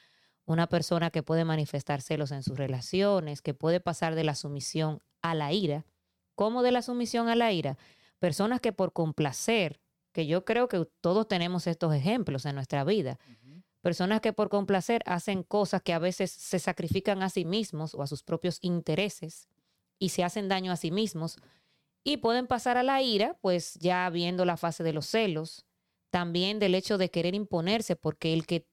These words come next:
Speaker 1: tiende a tener estas condiciones o esta condición de apego ansioso en, en su vida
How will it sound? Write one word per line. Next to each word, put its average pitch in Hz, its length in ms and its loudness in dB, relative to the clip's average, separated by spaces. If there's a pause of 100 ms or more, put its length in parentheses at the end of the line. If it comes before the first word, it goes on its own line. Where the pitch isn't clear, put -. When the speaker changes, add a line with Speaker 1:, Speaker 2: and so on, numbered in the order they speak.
(100)
Speaker 1:
tiende 240 380 0
a 277 80 0
tener 202 460 0
estas 202 400 -2
condiciones 160 1040 -4 (100)
o 160 120 -4
esta 185 180 -2
condición 175 580 -6
de 139 60 -2
apego 143 300 -4
ansioso 165 500 -8
en, 143 480 -10
en 151 120 -20
su - 180 -8
vida 151 320 0